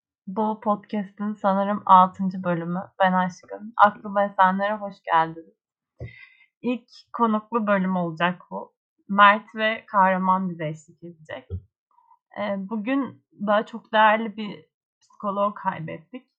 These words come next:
Doğan Cüceloğlu. Daha en başından ağlamaya başladım. Sonra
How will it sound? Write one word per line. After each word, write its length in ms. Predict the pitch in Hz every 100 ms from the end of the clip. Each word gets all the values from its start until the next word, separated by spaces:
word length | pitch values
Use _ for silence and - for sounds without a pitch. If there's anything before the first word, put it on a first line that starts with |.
| _ -
Doğan 300 | 190 190 190
Cüceloğlu. 600 | 190 180 190 180 160 185
Daha 220 | 220 220 254
en 160 | 254
başından 320 | 226 233 285
ağlamaya 480 | 233 214 208 214 208
başladım. 500 | 180 180 - 160 247 -
Sonra 460 | 254 247 277 -